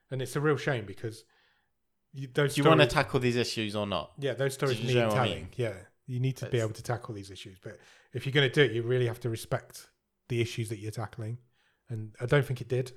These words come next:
Speaker 1: I genuinely don't. I don't know if the novel does.
Speaker 2: I,
Speaker 1: I have
Speaker 2: I was
Speaker 1: no
Speaker 2: just gonna
Speaker 1: idea.
Speaker 2: say the same thing. I would, li-, I'd like to believe, you know, on a, on a,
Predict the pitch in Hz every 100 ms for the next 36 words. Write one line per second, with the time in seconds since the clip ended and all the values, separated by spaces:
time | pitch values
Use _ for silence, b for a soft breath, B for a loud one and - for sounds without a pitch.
0 | - 120 123 117 110 110 110 104 - b
1 | b 143 156 131 - 127 131 131 127 135
2 | 135 139 147 170 156 139 110 131 120 120
3 | 110 101 113 104 131 107 101 110 110 113
4 | 120 120 117 113 113 95 98 98 95 95
5 | 101 87 87 - - 98 92 92 - 101
6 | 95 92